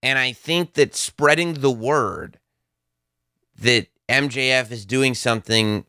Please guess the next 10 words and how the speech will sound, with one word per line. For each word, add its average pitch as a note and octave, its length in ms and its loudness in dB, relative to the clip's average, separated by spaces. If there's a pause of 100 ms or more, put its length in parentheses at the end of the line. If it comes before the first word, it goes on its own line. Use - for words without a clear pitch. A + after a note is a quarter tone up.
potentially C3+ 560 -2
out A2+ 80 4
of G#2 100 -4
self-interest G#2 920 -4 (420)
at G2+ 80 0
a A2+ 60 4
very A#2+ 300 0
young A2+ 260 0
age - 600 -4 (1400)
and A2 600 -2